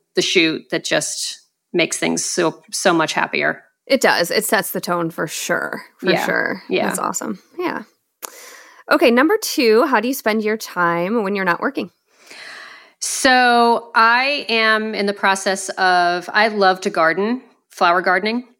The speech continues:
Speaker 2: Oh, nice.
Speaker 1: So I really, I'm in the process of, we put a walkway in a few years ago, and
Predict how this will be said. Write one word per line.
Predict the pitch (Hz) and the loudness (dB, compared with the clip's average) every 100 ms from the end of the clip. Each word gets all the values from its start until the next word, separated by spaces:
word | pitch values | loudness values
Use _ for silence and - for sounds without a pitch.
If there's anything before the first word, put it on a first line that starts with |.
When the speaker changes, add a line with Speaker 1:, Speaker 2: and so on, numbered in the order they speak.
| - | -6
Speaker 2:
Oh, | 330 196 | -4 -4
nice. | 254 220 | -8 -4
Speaker 1:
So | - 220 | 0 0
I | - 196 202 | 2 4 2
really, | 190 196 190 196 196 196 190 190 | 0 0 2 2 2 2 2 0
I'm | 190 180 | 0 0
in | 180 | 2
the | 180 | 0
process | 185 175 - 175 - | 0 0 -2 -4 0
of, | 175 170 160 - - _ | 2 2 0 -8 -16 _
we | 202 190 | -2 0
put | 202 | 2
a | 170 | 2
walkway | 160 175 185 180 | 2 2 2 2
in | 180 | 0
a | 180 | -2
few | 190 | -2
years | 180 175 170 | -2 -2 -2
ago, | 175 175 170 165 170 | 2 4 4 4 0
and | 170 160 156 151 | -2 -2 -4 -6